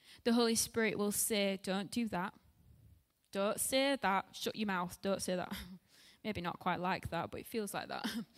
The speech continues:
Um, say this, you know, do that. You know, it's, it's the leading and the guiding of the Holy Spirit. And we've got to be so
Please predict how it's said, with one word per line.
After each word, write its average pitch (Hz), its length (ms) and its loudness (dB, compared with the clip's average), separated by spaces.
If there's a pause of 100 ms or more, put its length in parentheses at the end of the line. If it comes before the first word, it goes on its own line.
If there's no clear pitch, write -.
(640)
Um, 190 340 -10
say 247 340 6
this, 196 520 0 (240)
you 202 100 -6
know, 196 140 -2
do 220 320 2
that. 180 280 -4 (300)
You 233 80 2
know, 226 80 2
it's, - 320 0
it's - 200 2
the 220 180 2
leading 247 580 6
and 196 180 0
the 185 40 -2
guiding 233 680 6
of 180 140 -4
the 190 80 2
Holy 180 280 2
Spirit. - 440 -4 (1400)
And 240 160 8
we've 320 220 8
got - 220 4
to - 100 -4
be 233 160 2
so 285 640 6